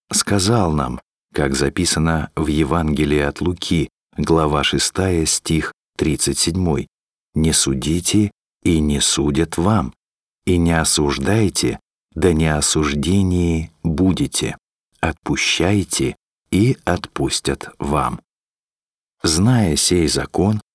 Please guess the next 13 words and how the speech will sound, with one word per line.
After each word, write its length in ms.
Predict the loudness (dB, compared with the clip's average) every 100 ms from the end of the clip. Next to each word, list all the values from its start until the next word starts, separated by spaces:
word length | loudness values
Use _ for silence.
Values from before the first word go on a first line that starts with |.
| _ -4
святой 540 | 0 0 0 0 0
апостол 680 | 0 -2 0 -2 0 -2 0
Павел 440 | 0 2 2 0 -4 _ _
явно 640 | -4 0 2 2 2 2 2
говорил 460 | 2 2 2 2
в 120 | 0
послании 680 | -4 -2 0 0 2 2 0
к 140 | 0 2
римлянам, 540 | 2 2 0 -4 -8 -12 _
глава 400 | -2 0 2 0
вторая, 540 | -4 -2 0 2 0 0
стих 500 | -2 -2 -4 -4 -6
первый: 480 | -2 0 0 -6 -8